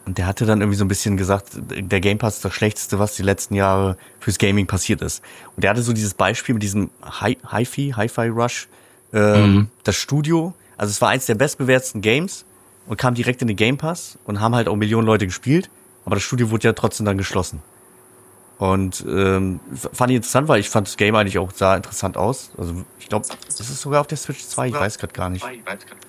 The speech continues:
Speaker 1: Ich glaube nicht.
Speaker 2: Ist
Speaker 1: Ähm, es war mal irgendwie ein Gerücht. Ich fand's interessant, aber auf der anderen Seite habe ich dann einen Kommentar darunter gelesen unter dem Beitrag, da schrieb jemand,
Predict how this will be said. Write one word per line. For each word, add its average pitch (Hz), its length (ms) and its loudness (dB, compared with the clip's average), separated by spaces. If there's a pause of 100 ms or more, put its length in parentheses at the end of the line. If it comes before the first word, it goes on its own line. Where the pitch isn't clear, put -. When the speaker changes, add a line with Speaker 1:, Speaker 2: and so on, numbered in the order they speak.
(640)
Speaker 1:
Ich - 100 -20
glaube 90 260 0
nicht. 113 340 -4 (420)
Speaker 2:
Ist 92 240 4
Speaker 1:
Ähm, 92 320 -2 (560)
es - 120 -6
war 104 160 4
mal 107 200 4
irgendwie 101 220 0
ein 92 40 -8
Gerücht. 98 400 -4 (640)
Ich - 120 -8
fand's 120 180 0
interessant, 107 480 -2
aber 104 400 4
auf - 120 -4
der 87 100 2
anderen 139 180 4
Seite 143 340 0
habe 117 120 -2
ich 110 60 -8
dann 110 120 -2
einen 107 160 -4
Kommentar 107 400 0
darunter 101 380 0
gelesen 92 260 -2
unter 113 160 -2
dem 92 80 -2
Beitrag, 95 400 -2
da 110 80 -6
schrieb 120 260 -6
jemand, 135 320 -2